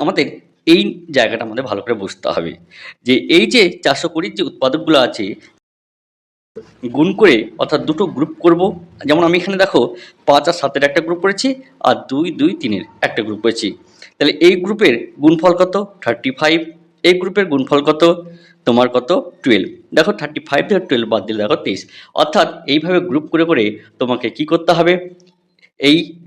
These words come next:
যে মিডল যে সংখ্যাটা থাকবে, সেই মিডল, মিডল সংখ্যাটা, অর্থাৎ সংখ্যা সহগ, অর্থাৎ চলরাশির যে সংখ্যা, সংখ্যা সহগ, সেটা তোমাকে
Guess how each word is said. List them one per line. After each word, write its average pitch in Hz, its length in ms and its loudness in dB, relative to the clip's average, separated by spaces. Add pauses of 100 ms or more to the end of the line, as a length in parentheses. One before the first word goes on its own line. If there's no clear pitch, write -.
যে 139 100 6 (440)
মিডল 190 280 4 (360)
যে 151 60 0 (100)
সংখ্যাটা 123 340 -2
থাকবে, 117 280 -6
সেই 120 140 -4
মিডল, 113 200 -6 (140)
মিডল 113 260 -4
সংখ্যাটা, 123 360 0 (180)
অর্থাৎ 139 200 -4 (320)
সংখ্যা 175 300 -2
সহগ, 127 180 2 (140)
অর্থাৎ 127 240 -4
চলরাশির 147 420 0
যে 151 120 0
সংখ্যা, 110 260 -6 (240)
সংখ্যা 113 260 -2
সহগ, - 120 2 (460)
সেটা 107 180 2
তোমাকে 110 200 0